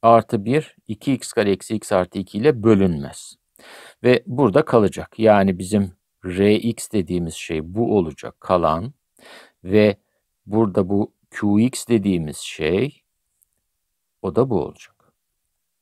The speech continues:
O zaman bizim P X, yani sekiz x üzeri dört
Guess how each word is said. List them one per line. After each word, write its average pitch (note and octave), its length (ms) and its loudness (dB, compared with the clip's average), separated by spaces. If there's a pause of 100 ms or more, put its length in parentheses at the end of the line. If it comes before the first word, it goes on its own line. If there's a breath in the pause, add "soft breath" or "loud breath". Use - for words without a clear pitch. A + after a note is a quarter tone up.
(680 loud breath)
O B2+ 100 0
zaman C3 540 4
bizim A#2 400 2 (200)
P A#2 300 6
X, - 360 -4 (400)
yani F#2+ 400 2
sekiz G#2 540 -4
x - 300 -10
üzeri E2+ 400 -6
dört F#2 340 0